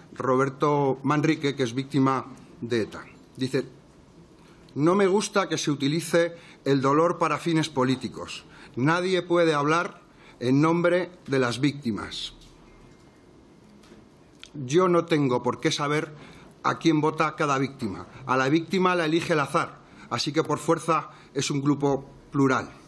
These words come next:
Y decía estas declaraciones en dos mil dieciséis. "El Ministerio del Interior banaliza a las víctimas cuando las utiliza. Hay una indemnización, y no la de oficio, otra de Hipercor, que todavía no se ha cobrado. Pero si vas al Ministerio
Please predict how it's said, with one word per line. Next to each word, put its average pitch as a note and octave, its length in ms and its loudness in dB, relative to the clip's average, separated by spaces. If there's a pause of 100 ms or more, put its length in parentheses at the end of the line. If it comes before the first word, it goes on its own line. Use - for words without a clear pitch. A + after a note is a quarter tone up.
(640)
Y C3 80 -2
decía D3 340 2
estas F#3+ 220 -4
declaraciones E3+ 540 0
en E3+ 120 2
dos D3 140 0
mil D3+ 140 4
dieciséis. C3+ 640 -2 (360)
"El C3+ 140 2
Ministerio D3+ 560 4
del F#3 120 4
Interior F3+ 600 2 (200)
banaliza D3+ 540 0
a F3+ 40 2
las E3+ 180 2
víctimas F#3 440 0
cuando D3 280 2
las C3 180 0
utiliza. C3+ 540 -4 (280)
Hay D#3+ 180 4
una F#3 140 4
indemnización, E3 840 2
y C3+ 80 -4
no D#3 100 4
la F3 100 4
de D#3 80 2
oficio, C3 500 -2 (340)
otra D#3+ 340 2
de B2 100 0
Hipercor, D#3+ 500 0 (280)
que C#3+ 100 2
todavía D3+ 400 2
no F3+ 80 0
se F3 140 -2
ha E3+ 80 -2
cobrado. D3 480 -2 (340)
Pero C3 160 2
si C#3+ 120 0
vas D#3+ 180 2
al F3+ 80 0
Ministerio F3 720 2